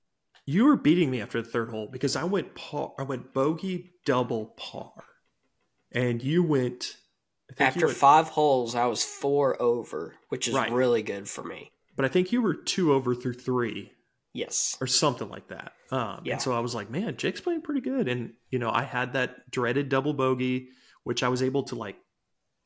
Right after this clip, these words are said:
Speaker 1: put it behind me and get a par. But then it just, it went sideways real quick. And, you know, the, the course, you know, like I said, I don't want to go too far into the weeds, like,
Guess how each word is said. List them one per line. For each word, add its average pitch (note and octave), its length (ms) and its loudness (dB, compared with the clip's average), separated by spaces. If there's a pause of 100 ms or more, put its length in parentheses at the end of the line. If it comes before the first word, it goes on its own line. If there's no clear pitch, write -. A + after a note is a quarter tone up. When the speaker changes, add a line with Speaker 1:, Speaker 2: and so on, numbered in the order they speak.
Speaker 1:
put C#3+ 160 -2
it D#3 60 -2
behind B2+ 460 0
me A#2 320 -6 (260)
and B2 100 -4
get B2 120 0
a A#2+ 80 2
par. A#2+ 560 -2 (400)
But C3+ 100 -2
then B2+ 140 -2
it B2 60 -2
just, - 440 -4
it C#3+ 180 -8
went A#2+ 260 -8 (500)
sideways A#2+ 640 -2
real B2+ 160 0
quick. - 400 0
And, G#2+ 320 -4 (840)
you C#3 120 2
know, A2+ 100 0
the, A#2+ 340 -4
the C#3+ 100 2
course, - 600 0 (1120)
you D3+ 80 -6
know, A#2+ 140 -2
like A2+ 180 -6
I B2 40 -4
said, A#2+ 200 -2
I A#2 40 -6
don't B2+ 120 0
want B2+ 120 0
to G#2+ 60 -6
go A2+ 140 -2
too B2+ 280 0
far A2+ 280 -2
into A#2 180 -6
the A2+ 100 -2
weeds, G#2+ 360 -2
like, G2+ 180 -4